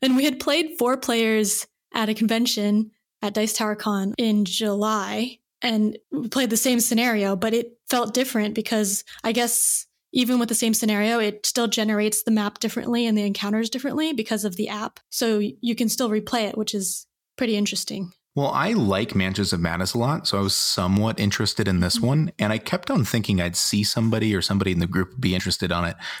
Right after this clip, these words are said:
Speaker 2: but it's just been quiet. I rarely ever see it being played. I don't even see, like, a copy of it. We play at Fantasy Flight Games, so I always assume that I'm gonna, like, see a copy of their games there. Don't really see it. Don't really see a lot of people playing it, so I'm interested to hear that you actually like it.
Speaker 1: Yeah,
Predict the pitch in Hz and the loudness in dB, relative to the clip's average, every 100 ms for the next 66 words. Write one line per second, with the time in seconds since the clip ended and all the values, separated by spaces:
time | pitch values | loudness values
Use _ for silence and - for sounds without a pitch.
0 | - 107 - 156 - 131 87 - - - | -2 0 2 0 2 2 2 0 -4 -2
1 | 85 117 - 85 82 87 95 123 127 101 | -2 -2 -4 -4 -2 0 0 0 0 0
2 | - 101 92 90 87 82 - 87 82 92 | 0 0 0 0 0 -2 -2 0 2 0
3 | 113 - - - 127 151 120 123 104 92 | -2 -8 -12 -4 0 2 2 2 0 -2
4 | 85 - 95 107 87 87 - 110 120 117 | -4 -2 0 0 0 -2 0 2 2 2
5 | 101 90 90 85 90 87 87 95 87 82 | 0 0 0 0 -2 -2 -2 0 0 0
6 | 87 92 90 87 - 90 85 85 80 - | 0 0 0 0 2 2 2 -2 -2 -2
7 | 92 85 87 87 90 87 85 90 87 92 | -2 -2 -2 -2 -2 -2 -2 0 0 -2
8 | 85 - - - - 117 170 156 - 98 | -6 -10 -18 -18 0 2 2 2 2 0
9 | - 110 123 107 107 101 95 101 - - | 0 0 2 2 2 0 0 -2 -2 0
10 | 120 95 82 - - 92 - - - 185 | 2 0 -2 -4 -2 -2 -2 -6 0 0
11 | - 95 - 180 - 117 110 - 143 - | 0 -2 -2 -4 -2 0 0 0 -2 -2
12 | 175 262 - - _ - 294 220 | -2 -2 -4 -12 _ 0 2 0